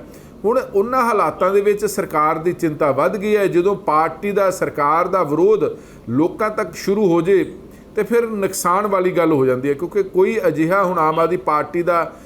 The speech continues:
ਉਮੀਦਵਾਰ ਨਹੀਂ ਰਹਿ ਗਿਆ। ਤੇਰਾਂ ਦੇ ਤੇਰਾਂ ਜਾਣਿਆਂ ਦਾ ਵਿਰੋਧ ਹੋ ਚੁੱਕਾ ਔਰ ਵਿਰੋਧ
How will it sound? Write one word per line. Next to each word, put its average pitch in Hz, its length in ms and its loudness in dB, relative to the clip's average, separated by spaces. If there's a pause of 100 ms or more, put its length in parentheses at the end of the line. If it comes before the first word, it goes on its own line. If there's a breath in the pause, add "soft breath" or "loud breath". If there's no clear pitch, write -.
(180 loud breath)
ਉਮੀਦਵਾਰ 170 580 0
ਨਹੀਂ 180 260 -2
ਰਹਿ 190 200 2
ਗਿਆ। 185 140 2
ਤੇਰਾਂ 170 400 0
ਦੇ 170 100 0
ਤੇਰਾਂ 170 400 0
ਜਾਣਿਆਂ 160 300 0
ਦਾ 160 120 2
ਵਿਰੋਧ 160 320 2
ਹੋ 151 140 0
ਚੁੱਕਾ 196 500 -4 (280 loud breath)
ਔਰ 202 120 0
ਵਿਰੋਧ 196 360 2